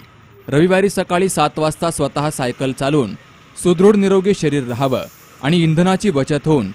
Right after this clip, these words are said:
पर्यावरणाचं संवर्धन व्हावं, असा सल्ला कृतीमधून दिलाय. कोपरगाव शहरामध्ये हिरो सायकल प्रस्तुत लायन्स, लायने आणि लिओ क्लब कोपरगाव, केमिस्ट असोसिएशन,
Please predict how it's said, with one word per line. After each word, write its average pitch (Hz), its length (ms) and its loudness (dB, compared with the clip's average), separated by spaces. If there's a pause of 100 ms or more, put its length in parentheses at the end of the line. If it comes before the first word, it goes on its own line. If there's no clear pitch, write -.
(320)
पर्यावरणाचं 190 640 0
संवर्धन 131 500 -2
व्हावं, 127 280 0 (420)
असा 170 200 -2
सल्ला 165 340 0
कृतीमधून 143 640 -4
दिलाय. 120 220 -4 (1040)
कोपरगाव 175 440 -2
शहरामध्ये 180 580 -2
हिरो 143 260 -2
सायकल 156 380 -6
प्रस्तुत 147 480 -8
लायन्स, 123 520 -6
लायने 123 420 -2 (480)
आणि 156 240 0
लिओ 165 180 2
क्लब 190 240 -2 (100)
कोपरगाव, 110 460 -6 (460)
केमिस्ट 165 340 0
असोसिएशन, 127 680 -4